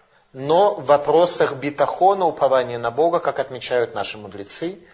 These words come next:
он был намного больше своего отца, ибо всецело полагался на Всевышнего. У него не оставалось никаких сомнений в самых тяжёлых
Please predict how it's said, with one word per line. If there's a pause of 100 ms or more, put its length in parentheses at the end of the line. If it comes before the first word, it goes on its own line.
(300)
он
был
намного
больше
своего
отца, (320)
ибо
всецело
полагался
на
Всевышнего. (680)
У
него
не
оставалось (460)
никаких
сомнений
в
самых
тяжёлых